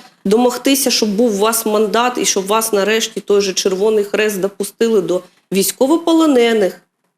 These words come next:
до цивільних, які перебувають, е, в заручниках фактично,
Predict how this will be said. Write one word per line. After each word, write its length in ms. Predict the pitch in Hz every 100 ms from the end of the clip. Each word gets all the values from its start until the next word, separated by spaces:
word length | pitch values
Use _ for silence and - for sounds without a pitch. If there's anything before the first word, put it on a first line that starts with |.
| _ 185
до 140 | 220
цивільних, 680 | 240 330 240 277 277 247 233
які 220 | 208 214
перебувають, 880 | 202 208 185 190 196 196 180 165 -
е, 60 |
в 240 | 175 170 165
заручниках 840 | 180 190 202 202 - 170 165 170 -
фактично, 640 | 175 - 208 - - -